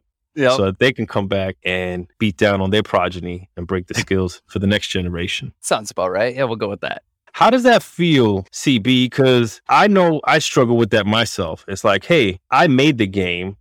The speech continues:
Speaker 2: I know the ins and outs. And when I don't know the ins and outs, I got a tester or a producer nearby or a designer direct access to be able to tell me the hacks,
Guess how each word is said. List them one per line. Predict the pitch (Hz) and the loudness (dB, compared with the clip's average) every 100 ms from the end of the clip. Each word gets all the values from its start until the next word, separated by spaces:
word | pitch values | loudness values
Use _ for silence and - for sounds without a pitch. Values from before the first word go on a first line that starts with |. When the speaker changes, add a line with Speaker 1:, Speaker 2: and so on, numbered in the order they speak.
| - | -2
Speaker 2:
I | 131 | 0
know | 147 160 170 | 2 4 2
the | 127 117 | 2 0
ins | 120 113 98 | 2 0 0
and | 92 | -2
outs. | 85 87 - - - - | -2 -4 -8 -18 -14 -4
And | 107 107 | 0 2
when | 110 | 2
I | 107 | 2
don't | 143 139 | 2 2
know | 123 | 0
the | 110 | 0
ins | 104 98 | -2 -2
and | 95 | -2
outs, | 92 95 - - _ | 0 -2 -6 -14 _
I | 107 120 | -2 0
got | 127 113 | 2 0
a | 101 | 0
tester | - 151 - 139 120 | -2 -2 0 2 4
or | 110 | 2
a | 101 | 0
producer | 104 92 127 - 110 | -2 -2 -2 0 0
nearby | 104 95 98 95 98 95 - | 2 2 4 4 2 -2 -4
or | 104 92 | -2 -2
a | |
designer | 90 95 113 123 117 101 - | -2 -2 2 2 2 -2 -4
direct | 120 120 151 - | 0 2 2 2
access | 113 - - 98 - | -2 -2 -10 -12 -8
to | 104 | -6
be | 95 98 | -2 -2
able | 85 | -4
to | |
tell | - 113 | -2 0
me | 127 | 0
the | 123 | 0
hacks, | 120 117 - - - | 2 2 0 -8 -18